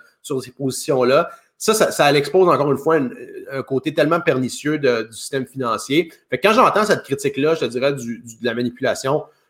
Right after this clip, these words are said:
p-, parti-, peut-être, peut-être dans une certaine partie, euh, de, de l'époque, ben, dans l'histoire Bitcoin, ça a peut-être été plus marqué à un certain moment, mais là, c'est rendu assez gros que, tu sais, ça a quoi, euh,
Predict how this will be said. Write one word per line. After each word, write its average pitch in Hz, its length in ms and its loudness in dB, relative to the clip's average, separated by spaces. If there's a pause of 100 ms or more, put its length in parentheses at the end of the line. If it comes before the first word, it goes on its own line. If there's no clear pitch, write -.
(520)
p-, - 80 -10 (200)
parti-, 208 300 2
peut-être, 233 360 4
peut-être 269 240 4
dans 233 100 4
une 175 140 0
certaine 208 400 0
partie, 202 680 2
euh, 147 240 8
de, 131 380 2
de 135 140 -2
l'époque, 147 400 2
ben, - 140 -8 (220)
dans 147 140 -2
l'histoire 156 340 0
Bitcoin, 180 280 0
ça 160 100 0
a - 20 -4
peut-être 160 220 -4
été 156 180 -6
plus 165 240 -6
marqué 170 340 -2
à 160 40 2
un 139 40 -4
certain - 240 -4
moment, 143 240 2
mais 165 100 2
là, 208 100 6
c'est 214 140 2
rendu 139 540 0 (160)
assez 139 320 0
gros 143 400 4
que, 123 300 4 (520)
tu 165 120 -2
sais, - 0 -
ça 147 140 0
a 123 100 2
quoi, 147 180 2
euh, 120 460 2